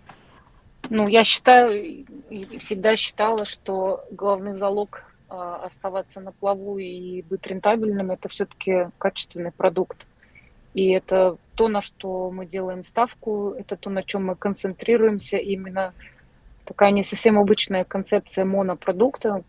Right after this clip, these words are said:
которую достаточно смело было сделать в Таллине пять лет назад, поскольку город маленький. Она позволяет сосредоточиться на качестве и на рентабельности.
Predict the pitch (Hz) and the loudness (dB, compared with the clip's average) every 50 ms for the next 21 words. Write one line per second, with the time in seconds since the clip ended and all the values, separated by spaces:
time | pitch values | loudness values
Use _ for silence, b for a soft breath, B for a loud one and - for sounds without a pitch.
0 | _ - - - - - 190 185 - 208 - - 214 196 - - - 202 - - | _ -12 -12 -8 -6 -6 -6 -4 -4 -4 -2 0 -2 -2 -2 -4 -8 -8 -6 -2
1 | 214 214 208 196 190 175 180 185 185 190 175 - 196 190 180 170 - - - 220 | 2 4 4 4 4 2 0 -4 -6 -6 -6 -2 0 0 0 -2 -4 -4 0 0
2 | 226 262 262 240 220 202 180 - 196 190 - 190 190 185 _ - 190 180 190 185 | 2 2 0 -4 -8 -12 -12 -12 -14 -12 -12 -12 -14 -14 _ -12 -8 -4 -4 -4
3 | 180 - - - - - 180 165 _ _ - 190 185 175 175 - - 175 180 175 | -4 -6 -12 -16 -14 -14 -14 -14 _ _ -12 -10 -8 -8 -8 -8 -8 -8 -8 -8
4 | 165 160 - - - 160 165 - b b b b b b b b b b b _ | -10 -12 -14 -12 -14 -14 -14 -16 b b b b b b b b b b b _
5 | - - 185 185 190 196 196 208 208 214 202 - 208 196 - 185 202 208 214 220 | -8 -6 -4 0 4 6 6 6 6 4 2 -4 -8 -14 -8 -6 -4 -2 -2 -2
6 | 214 - - 196 - - - 196 190 196 - - 233 233 233 - 214 202 - - | -2 -4 -8 -12 -18 -16 -12 -10 -8 -8 -8 -8 -8 -10 -10 -10 -14 -18 -18 -16
7 | - 196 190 190 190 190 190 185 185 180 175 185 - - _ _ _ _ _ - | -12 -12 -10 -10 -10 -10 -8 -8 -8 -8 -10 -10 -14 -20 _ _ _ _ _ -20
8 | - _ _ _ _ _ _ - - - _ - 233 233 - - 226 - - 196 | -20 _ _ _ _ _ _ -20 -20 -16 _ 0 0 0 0 -2 -10 -12 -12 -10
9 | 196 190 185 190 185 - _ 202 196 190 190 190 190 190 190 190 190 190 190 185 | -8 -8 -8 -8 -8 -12 _ -10 -8 -6 -4 -6 -6 -6 -8 -8 -8 -8 -6 -6
10 | 202 202 202 214 202 185 180 180 175 180 180 - - _ - 185 | -6 -6 -2 -2 -2 -2 -2 -6 -12 -14 -16 -18 -20 _ -18 -16